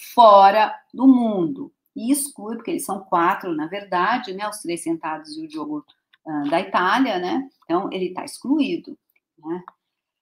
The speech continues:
E que re-, e retoma também a crítica feita anteriormente, reforçando a avaliação, né? Você tem um mal-humorado pra poder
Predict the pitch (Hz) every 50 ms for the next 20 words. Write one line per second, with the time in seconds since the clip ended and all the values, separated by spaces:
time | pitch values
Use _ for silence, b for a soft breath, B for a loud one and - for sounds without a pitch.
0 | _ _ _ _ _ _ _ _ _ _ _ _ _ - 269 294 285 - 302 320
1 | 339 381 392 381 - - 285 302 302 349 359 359 302 269 262 277 285 277 294 269
2 | 269 277 294 302 285 - 285 277 294 277 - - 311 285 - 285 277 269 277 269
3 | 269 269 247 240 254 247 247 233 226 233 254 254 - 254 240 262 302 277 - -
4 | 339 320 - - - 277 254 254 254 247 254 254 254 240 254 247 254 262 269 285
5 | 277 - - - - 165 156 151 156 170 196 208 - 180 202 196 - 214 202 -
6 | 208 214 226 220 208 214 220 233 254 277 277 269 269 269 254 214 185 175 185 196
7 | 208 - 214 - - - 214 214 - 214 208 190 180 180 180